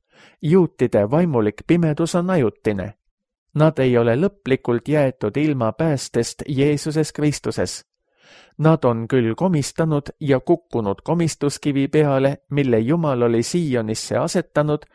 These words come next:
nagu Paulus ütles üheksanda peatüki salmides kolmkümmend kaks ja kolmkümmend kolm. See komistuskivi on Issand Jeesus ise. Aga nad ei jää jäädavalt maha lamama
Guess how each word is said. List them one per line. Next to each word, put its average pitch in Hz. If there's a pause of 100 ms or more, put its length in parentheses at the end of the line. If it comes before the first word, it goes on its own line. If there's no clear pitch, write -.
(400)
nagu 139
Paulus 143
ütles 139
üheksanda 147
peatüki 143
salmides 127
kolmkümmend 113
kaks -
ja 135
kolmkümmend 143
kolm. 104 (1160)
See 123
komistuskivi 147
on 131
Issand 117
Jeesus 156
ise. - (1400)
Aga 147
nad 160
ei 135
jää 139
jäädavalt 123
maha 135
lamama 143